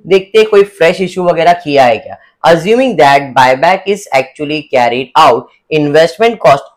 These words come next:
three lakhs was sold for three lakh twenty after buyback past journal entries। मतलब कोई fresh issue किया है क्या? नहीं। तो अपने पास पूरा का पूरा reserve है। तो पहले ढाई लाख रुपया securities premium में देख लो कितना है, एक लाख बीस। तो पूरा एक लाख बीस तो पहले इधर यूज हो गया।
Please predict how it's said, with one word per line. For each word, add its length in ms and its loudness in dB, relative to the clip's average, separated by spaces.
three 220 -6
lakhs 280 0
was 300 -2
sold 380 -2
for 260 2
three 240 -6
lakh 180 -2
twenty 380 -6
after 420 -2
buyback 460 0
past 360 -4
journal 180 -12
entries। 380 -20
मतलब 320 -4
कोई 120 0
fresh 300 0
issue 180 -4
किया 240 2
है 120 4
क्या? 180 2
नहीं। 160 -8
तो 100 0
अपने 200 0
पास 280 0
पूरा 200 4
का 100 2
पूरा 300 2
reserve 420 2
है। 60 -2
तो 60 -14
पहले 260 2
ढाई 240 2
लाख 180 2
रुपया 240 0
securities 640 -4
premium 280 -6
में 160 -6
देख 200 -4
लो 100 -6
कितना 300 -10
है, 100 -6
एक 180 -6
लाख 140 0
बीस। 220 -10
तो 60 -10
पूरा 200 4
एक 180 0
लाख 140 4
बीस 200 -6
तो 60 -4
पहले 200 0
इधर 140 -2
यूज 240 -4
हो 100 0
गया। 200 -8